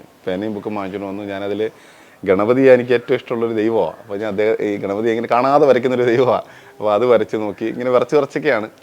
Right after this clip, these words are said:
പിന്നെ കായ്ക്ക കായ്ക്ക, എ ബി സി ഡി, അപ്പം പിന്നെ, ആ, ആ ഈ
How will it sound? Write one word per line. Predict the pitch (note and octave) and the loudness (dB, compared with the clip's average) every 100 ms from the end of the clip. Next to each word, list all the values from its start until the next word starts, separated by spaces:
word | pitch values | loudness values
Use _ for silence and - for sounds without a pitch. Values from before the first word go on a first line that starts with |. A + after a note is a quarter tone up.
| _ | _
പിന്നെ | A2 G#2+ A#2 - - | -6 -4 -4 -4 0
കായ്ക്ക | G#2+ A2 A#2 | 2 2 2
കായ്ക്ക, | A2+ G#2 A2+ A2 - - - | 2 2 -2 -6 -6 -20 -6
എ | G2 | -2
ബി | G2+ A#2+ | 2 0
സി | - G2 | 0 -4
ഡി, | G2 - _ _ _ _ _ | -4 -10 _ _ _ _ _
അപ്പം | - F#2+ | -12 -6
പിന്നെ, | F#2+ F#2 F#2 F2+ F#2 - | -4 -4 -4 -4 -6 -10
ആ, | G2 F#2+ F#2+ A2 A#2 | -10 -8 -6 0 2
ആ | |
ഈ | G#2+ G#2 | 2 -2